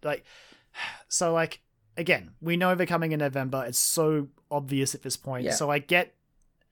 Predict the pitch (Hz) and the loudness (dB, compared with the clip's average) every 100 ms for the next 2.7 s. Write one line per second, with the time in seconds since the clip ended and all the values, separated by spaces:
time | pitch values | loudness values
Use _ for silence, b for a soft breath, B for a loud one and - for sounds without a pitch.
0 | _ _ _ _ 147 151 175 - _ 139 | _ _ _ _ -6 0 0 -2 _ -10
1 | 139 143 151 151 147 135 151 147 139 131 | -4 0 0 0 -4 -2 0 0 -2 -4
2 | 123 117 127 - 180 185 | -6 -8 -6 -4 -2 -2